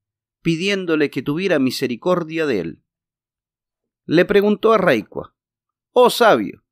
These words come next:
¿cómo has alcanzado un estado tan elevado de renunciación y devoción al Señor?".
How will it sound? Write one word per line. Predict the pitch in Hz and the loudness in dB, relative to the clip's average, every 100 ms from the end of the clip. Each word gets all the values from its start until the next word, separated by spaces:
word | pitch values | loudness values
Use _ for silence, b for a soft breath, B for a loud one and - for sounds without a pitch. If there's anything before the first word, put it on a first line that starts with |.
| _ _ _ _ _ _ _ _ | _ _ _ _ _ _ _ _
¿cómo | - 294 247 | 2 4 4
has | 214 - | 2 2
alcanzado | 170 165 147 - 180 | 2 2 2 2 2
un | 156 | 2
estado | 143 - 170 139 123 | 0 0 0 2 0
tan | - 196 170 147 | 2 4 4 2
elevado | 127 127 175 120 98 - _ | 0 2 4 4 0 -10 _
de | 139 143 | 2 2
renunciación | 143 131 131 127 113 - 117 - 190 113 80 - _ _ _ _ _ _ | 4 2 2 0 -4 -4 -6 -2 -2 -2 -4 -16 _ _ _ _ _ _
y | 139 | -2
devoción | 117 113 101 - 165 113 80 - _ _ _ | -2 -2 -4 -4 -2 -2 -6 -14 _ _ _
al | 123 107 | -2 -2
Señor?". | - 107 101 95 - | -4 -4 -4 -6 -12